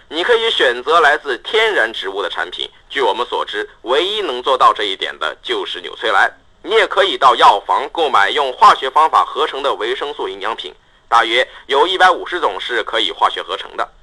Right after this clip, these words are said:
在七十年代初，加拿大政府对维生素的生产商说：“你们知道，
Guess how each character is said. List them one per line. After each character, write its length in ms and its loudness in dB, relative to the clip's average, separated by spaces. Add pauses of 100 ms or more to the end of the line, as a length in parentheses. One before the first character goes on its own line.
(920)
在 180 4
七 160 -4
十 120 -6
年 120 -2
代 140 2
初， 260 -6 (200)
加 100 2
拿 140 6
大 160 8
政 260 -2
府 240 -4
对 300 2
维 100 0
生 180 -2
素 160 -2
的 120 2
生 180 -6
产 160 -4
商 220 2
说 260 -2 (360)
：“你 100 -4
们 100 -6
知 140 -2
道， 260 4